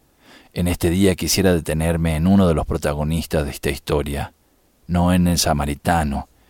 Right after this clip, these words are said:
ni en quienes dieron una vuelta más larga en el camino para no comprometerse, ni tampoco en quien le preguntó a Jesús, "¿Quién es mi prójimo?", sino en la persona herida,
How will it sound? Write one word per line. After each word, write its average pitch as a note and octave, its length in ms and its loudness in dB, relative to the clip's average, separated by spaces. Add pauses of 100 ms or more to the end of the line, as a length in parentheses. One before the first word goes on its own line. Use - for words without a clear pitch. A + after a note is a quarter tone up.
(200)
ni D2+ 200 -8
en D#2 120 -6
quienes D#2+ 320 -4
dieron D#2+ 260 -2
una D2+ 220 -4
vuelta D#2 480 -2
más C#2 220 -4
larga D#2+ 420 0
en C#2+ 100 -6
el C#2 140 -8
camino D#2 400 -2
para D2 240 -2
no C#2+ 140 -4
comprometerse, C#2+ 1040 -4 (560)
ni D#2+ 160 -4
tampoco F#2 480 0
en E2+ 100 -2
quien F2+ 240 -2
le F2 80 0
preguntó D2+ 480 -4
a D#3+ 60 -2
Jesús, - 580 -6 (400)
"¿Quién D#2 180 -4
es C#2 120 -4
mi D#2+ 120 -6
prójimo?", D#2+ 600 -2 (680)
sino F#3 460 0
en - 80 -2
la D3 80 -2
persona - 540 -2
herida, C#2+ 480 -6